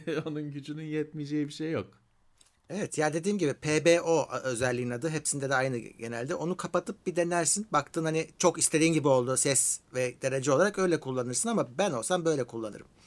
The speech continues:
Speaker 2: Ya hatta kendim de beş bin dokuz yüz X kullanıyorum. Benimki de öyle açık her şeyi. Ee, bu, vuruyor yani seksen küsürlere. Böyle bu işlemciler. Ee,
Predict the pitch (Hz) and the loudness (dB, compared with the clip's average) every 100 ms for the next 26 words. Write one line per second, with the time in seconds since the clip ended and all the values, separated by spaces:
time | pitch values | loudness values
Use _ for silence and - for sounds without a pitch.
0 | - - - - 110 143 151 170 165 165 | -20 -20 -20 -12 -2 0 4 4 4 4
1 | 160 165 147 131 120 123 123 127 117 - | 4 4 4 2 0 -4 -6 -6 -8 -6
2 | 131 131 190 220 196 170 156 127 107 123 | -2 0 -2 0 -2 -2 -4 -4 -4 -4
3 | 139 - 117 110 - 139 240 - - - | -2 -2 -2 -4 -4 -6 -8 -14 -14 -10
4 | - - - - 139 131 143 123 160 262 | -10 -12 -16 -14 -8 -4 -4 -2 0 2
5 | 240 131 120 120 - 113 - 120 113 113 | 2 4 2 0 -4 -4 -6 -6 -6 -8
6 | 151 _ - 131 180 185 135 - 113 113 | -10 _ -4 4 6 6 2 -4 -6 -6
7 | 110 113 - - _ _ _ _ _ _ | -10 -14 -18 -20 _ _ _ _ _ _
8 | _ _ _ - - - - - - _ | _ _ _ -20 -20 -20 -20 -20 -20 _
9 | _ _ - 117 117 117 117 | _ _ -6 -6 -6 -8 -10